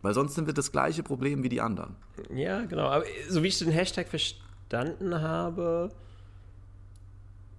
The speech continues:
Speaker 2: macht er ja nichts anderes, als zu sagen, „Hier, guck mal, was der gesagt hat.“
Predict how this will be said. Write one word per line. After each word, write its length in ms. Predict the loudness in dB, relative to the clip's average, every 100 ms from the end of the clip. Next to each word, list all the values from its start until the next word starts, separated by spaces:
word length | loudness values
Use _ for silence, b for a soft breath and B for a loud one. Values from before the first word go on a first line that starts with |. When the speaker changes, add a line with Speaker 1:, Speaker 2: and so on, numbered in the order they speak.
| -18 -18 -18 -6
Speaker 2:
macht 260 | 4 4 8
er 60 | 8
ja 40 |
nichts 160 | 8 4
anderes, 400 | 4 4 2 4
als 220 | 2 2
zu 80 | 2
sagen, 320 | 6 6 6
„Hier, 300 | 6 8 8
guck 200 | 6 6
mal, 100 | 6
was 160 | 6 4
der 120 | 2
gesagt 460 | 4 4 2 -2
hat.“ 300 | -8 -10 -12